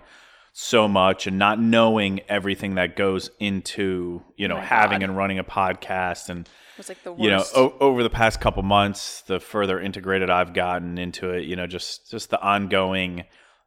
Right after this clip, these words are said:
Speaker 1: um, work that it takes to, to maintain this, you know, having the, the microphones, the batteries, the memory card,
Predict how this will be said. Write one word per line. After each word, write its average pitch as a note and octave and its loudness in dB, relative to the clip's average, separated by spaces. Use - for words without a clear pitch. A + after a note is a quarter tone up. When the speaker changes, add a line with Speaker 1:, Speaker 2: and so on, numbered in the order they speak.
Speaker 1:
um, E2 -4
work A#2 2
that F2+ 4
it F2+ -4
takes - -2
to, F2 -4
to - -12
maintain F#2 -4
this, F2 -8
you F#2 -8
know, F2 -8
having A2 2
the, G2 2
the G2 -4
microphones, F#2+ -2
the G2+ -12
batteries, F#2+ 2
the F#2+ -4
memory G2 -2
card, F#2 -4